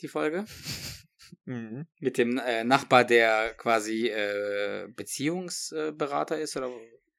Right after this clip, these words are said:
Speaker 1: Der Glenn?
Speaker 2: Der Glenn, ja.
Speaker 1: Ja, okay,
Speaker 2: Ja.
Speaker 1: gut. Okay,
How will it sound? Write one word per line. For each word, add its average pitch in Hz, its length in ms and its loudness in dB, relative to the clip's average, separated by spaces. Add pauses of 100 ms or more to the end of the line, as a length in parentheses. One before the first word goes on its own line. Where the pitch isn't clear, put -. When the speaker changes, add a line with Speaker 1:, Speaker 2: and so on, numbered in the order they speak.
(960)
Speaker 1:
Der 107 80 0
Glenn? 120 220 2
Speaker 2:
Der 117 100 6
Glenn, 107 280 0
ja. 101 160 -4
Speaker 1:
Ja, 117 220 -6 (160)
okay, - 260 -8
Speaker 2:
Ja. 120 120 2
Speaker 1:
gut. - 280 -8
Okay, 190 320 4